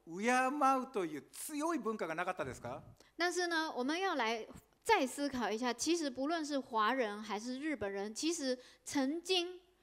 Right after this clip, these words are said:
Speaker 2: 我们不是都有非常强的这个孝敬父母的文化吗？
Speaker 1: 自分の父、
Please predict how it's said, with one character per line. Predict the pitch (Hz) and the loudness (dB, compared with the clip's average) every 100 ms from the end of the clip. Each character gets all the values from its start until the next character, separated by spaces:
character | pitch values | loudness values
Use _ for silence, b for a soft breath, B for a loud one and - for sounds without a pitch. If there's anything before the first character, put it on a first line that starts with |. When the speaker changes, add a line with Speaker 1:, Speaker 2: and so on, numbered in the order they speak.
| b | b
Speaker 2:
我 | - 240 | 2 4
们 | 254 285 | 4 2
不 | 262 247 | 0 -2
是 | 302 269 | 0 0
都 | 277 277 | 2 2
有 | 269 208 | 2 0
非 | 190 - 294 294 | 0 0 0 0
常 | 269 220 202 | -4 -6 -6
强 | - - 208 196 240 | -8 -6 -6 -4 0
的 | 247 185 B B | 0 0 B B
这 | - 240 | -4 -2
个 | 220 202 | -2 -4
孝 | - 320 226 | 0 2 2
敬 | 247 247 208 | -2 -4 -2
父 | 339 277 | -2 -2
母 | 202 | -4
的 | 175 170 | -6 -4
文 | - 214 240 | 2 2 4
化 | 294 285 | 4 4
吗？ | 254 254 277 - _ _ _ _ _ _ _ _ _ _ | 4 2 -2 -8 _ _ _ _ _ _ _ _ _ _
Speaker 1:
自 | 135 202 | -6 -4
分 | 294 | -4
の | 302 | -6
父、 | 285 - 240 262 170 - | -6 -10 -10 -6 -6 -6